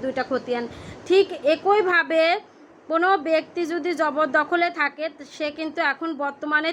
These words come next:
তিরিশ চল্লিশ বছর, পঞ্চাশ বছরও যদি কোনো সম্পত্তি দখল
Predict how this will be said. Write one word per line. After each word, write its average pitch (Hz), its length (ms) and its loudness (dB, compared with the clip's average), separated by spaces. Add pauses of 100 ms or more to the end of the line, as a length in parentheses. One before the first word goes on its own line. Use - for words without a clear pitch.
(100)
তিরিশ 320 260 -2 (100)
চল্লিশ 339 320 0 (120)
বছর, 285 220 0 (140)
পঞ্চাশ 339 340 2 (160)
বছরও 359 420 -2
যদি 359 160 0 (100)
কোনো 311 120 0 (100)
সম্পত্তি 294 440 0 (120)
দখল 277 240 0